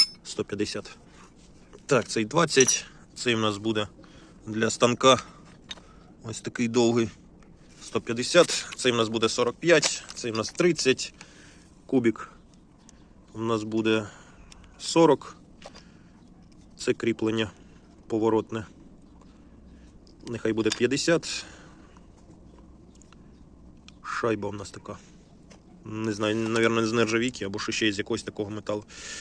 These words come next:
Ціна сорок, тридцять. Ручка переключення. Нехай буде сімдесят. Ці всі поміряв,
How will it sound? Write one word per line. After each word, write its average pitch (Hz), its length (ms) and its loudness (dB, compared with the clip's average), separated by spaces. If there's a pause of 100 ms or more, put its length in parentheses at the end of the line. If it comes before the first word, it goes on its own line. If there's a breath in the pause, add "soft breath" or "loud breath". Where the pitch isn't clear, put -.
(240 loud breath)
Ціна 113 240 0
сорок, - 640 4 (300 loud breath)
тридцять. - 720 2 (2500 loud breath)
Ручка 120 380 0
переключення. 110 720 -4 (760 loud breath)
Нехай 110 260 2
буде 110 340 0 (140)
сімдесят. 139 580 -2 (2000 loud breath)
Ці 123 120 -2
всі 117 160 -2
поміряв, 151 460 6